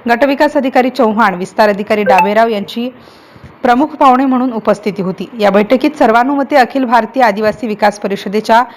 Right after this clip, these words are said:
बुलढाणा जिल्हा अध्यक्षपदी सोपान सोळंके यांची निवड करण्यात आली.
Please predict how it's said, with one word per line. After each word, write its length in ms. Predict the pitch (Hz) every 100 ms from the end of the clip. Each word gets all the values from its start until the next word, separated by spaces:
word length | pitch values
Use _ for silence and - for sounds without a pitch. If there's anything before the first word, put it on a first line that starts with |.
| - - - - -
बुलढाणा 400 | 220 233 247 269
जिल्हा 280 | 294 277 269
अध्यक्षपदी 600 | 220 226 - 254 214 175 - - - - - -
सोपान 460 | 269 262 262 262 302 - -
सोळंके 560 | - 233 262 254 196 - _ _
यांची 420 | 202 208 208 - 247
निवड 300 | 202 196 202
करण्यात 400 | 208 175 170 170
आली. 160 | 175